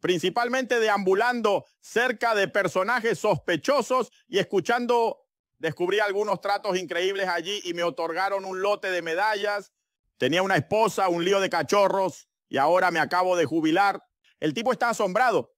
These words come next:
Habla con el dueño y le pregunta, "¿Cuánto por el perro?".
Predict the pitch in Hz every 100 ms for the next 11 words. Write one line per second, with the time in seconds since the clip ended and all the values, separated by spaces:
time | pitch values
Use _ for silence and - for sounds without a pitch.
0 | _ - 214 220 214 202 185 170 214 247
1 | 233 226 185 175 151 175 220 233 214 196
2 | 160 _ _ _ - 277 269 269 262 254
3 | - 320 311 233 120 -